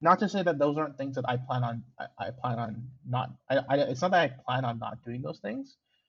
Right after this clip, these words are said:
but the thing is, is that you never question it because it's an expectation. It's what your family expects of you. And the status thing and the making money thing. And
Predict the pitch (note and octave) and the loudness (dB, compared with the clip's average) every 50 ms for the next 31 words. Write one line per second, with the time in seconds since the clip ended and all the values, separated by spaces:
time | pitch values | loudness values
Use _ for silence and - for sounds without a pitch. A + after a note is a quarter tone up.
0 | _ _ _ _ _ _ - C3+ C3+ C3 B2+ B2+ - - - _ _ _ _ _ | _ _ _ _ _ _ 0 2 2 2 2 -2 -8 -16 -20 _ _ _ _ _
1 | _ _ _ _ - - C3+ C#3 C3+ C3+ F3 E3+ E3+ E3 D#3 D3+ C3+ C3+ B2+ B2+ | _ _ _ _ -8 -4 -2 -2 0 0 -2 0 0 0 0 0 0 2 2 4
2 | B2+ B2 C3+ C#3 D#3+ - - - C3 D3+ - - - B2 G#2 - _ _ _ _ | 4 4 2 2 0 -2 -2 0 0 0 0 -2 -10 -10 -10 -10 _ _ _ _
3 | _ _ _ - B2 B2 C3+ C3 B2 B2+ B2+ B2+ - - - - _ - C3+ B2+ | _ _ _ -6 -4 -2 0 0 2 0 0 -4 -8 -12 -18 -20 _ -10 -10 -8
4 | C3 C#3+ C#3 C3+ - C3 C3 C#3 G#3+ G3+ - - - G#2+ - _ _ _ _ _ | -4 -4 -6 -6 -6 -10 -8 -6 -6 -6 -6 -10 -18 -20 -20 _ _ _ _ _
5 | _ _ _ _ _ _ - B2+ B2+ - - - - - - - C3 B2 C3 C3 | _ _ _ _ _ _ -2 -2 -2 -2 -4 -8 -14 -8 -2 0 0 0 0 0
6 | - C3 B2 B2 B2+ A#2+ A#2 - - - A2 B2 - - - - G#2 - - _ | 0 0 0 2 0 0 -2 -6 -10 -12 -12 -12 -14 -18 -16 -16 -16 -16 -16 _
7 | _ _ _ _ _ _ _ - A#2+ A#2 A#2 A2+ A#2 A#2+ B2+ B2+ - _ _ _ | _ _ _ _ _ _ _ -6 -4 -4 -4 -4 -4 -6 -8 -10 -14 _ _ _
8 | _ - B2+ B2+ B2 B2+ - - C3+ C3 C3 C#3 B2+ B2 - - - - A#2+ A#2 | _ -8 -2 -2 -2 -2 0 2 4 4 6 4 2 -2 -4 -12 -8 -6 -6 -6
9 | A#2 A#2 A#2 A2+ A2+ A2+ A#2 A2+ A2 A2 G#2+ A2 G#2 A#2 A#2+ B2 C3 C3 B2+ C3 | -6 -8 -8 -8 -8 -8 -8 -8 -8 -8 -10 -10 -10 -6 -2 -2 -2 -2 0 -2
10 | B2 B2 B2 B2 A#2+ - - A#2 G#2+ G#2+ G#2 G#2 - A2+ A2 A2 | -2 -2 -2 -2 -4 -6 -6 -8 -8 -8 -8 -10 -8 -8 -8 -8